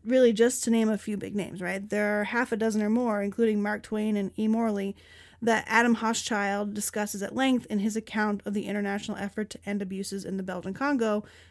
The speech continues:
um, King Leopold's ghost. Which is not to say that Conrad and Casement were perfect saints who took their first breath and launched immediately on a career of anti-imperialism.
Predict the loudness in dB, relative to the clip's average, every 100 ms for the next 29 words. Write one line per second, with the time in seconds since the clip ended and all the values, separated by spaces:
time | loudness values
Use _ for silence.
0 | _ -6 -6 -6 -12 -12 -4 0 0 -2
1 | -4 -6 -8 -4 -4 -4 -8 -14 -16 _
2 | _ _ _ _ _ _ _ _ -20 -18
3 | -20 -20 -20 _ _ 4 4 4 8 10
4 | 10 8 4 6 8 8 8 2 -4 -2
5 | 0 2 0 -2 -2 4 4 4 2 2
6 | 0 -4 -18 -4 -2 -2 0 0 2 0
7 | 0 0 2 2 0 -2 -4 -4 -6 -4
8 | -6 -2 -2 -2 -2 -4 -4 -6 -6 -2
9 | -2 -4 -12 -20 -20 -20 -10 2 4 6
10 | 4 2 4 6 6 4 2 0 -2 -2
11 | -2 0 0 0 4 4 4 2 0 -2
12 | -2 0 0 0 0 2 4 2 0 -8
13 | -10 -14